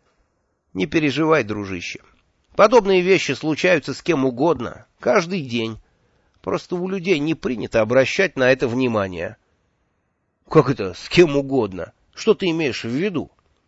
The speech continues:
Он снова нахмурился, как большой босс на похоронах своего любимого заместителя. Ты же каждый день ложишься спать, как и все люди.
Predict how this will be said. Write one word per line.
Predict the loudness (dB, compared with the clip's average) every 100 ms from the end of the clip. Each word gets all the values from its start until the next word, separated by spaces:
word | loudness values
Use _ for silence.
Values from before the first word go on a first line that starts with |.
| _ _ _ -10
Он | -8
снова | -8 -4 -4 -2
нахмурился, | -2 -2 0 2 2 0 -2
как | -4 -2
большой | 0 0 0 -2
босс | -2 -4 -4 -4
на | -6
похоронах | -6 0 0 2 0 -2
своего | -4 -2 0 0
любимого | -2 -2 -2 -2 -2
заместителя. | -2 -4 -4 -6 -12 -12 -14 -14 _ _ _ _ _ _ _ _ _ _ -20 -4
Ты | -2
же | -2
каждый | 2 2 4 -2
день | -2 -4
ложишься | 0 0 0 -6 -8
спать, | -12 -4 0 0
как | 0 -6
и | -6
все | -6 -4
люди. | -2 -4 -8 -12